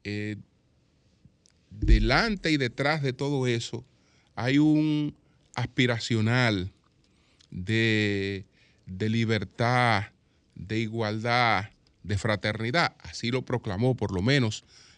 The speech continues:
la Revolución Francesa. Y ese ideal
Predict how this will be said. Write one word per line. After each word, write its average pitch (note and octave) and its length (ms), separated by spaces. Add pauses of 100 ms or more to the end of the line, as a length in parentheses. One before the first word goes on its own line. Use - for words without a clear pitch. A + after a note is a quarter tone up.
la F#2+ 560 (540)
Revolución G#2+ 560
Francesa. D3+ 580 (360)
Y D#3 120
ese A#3 460
ideal F3 760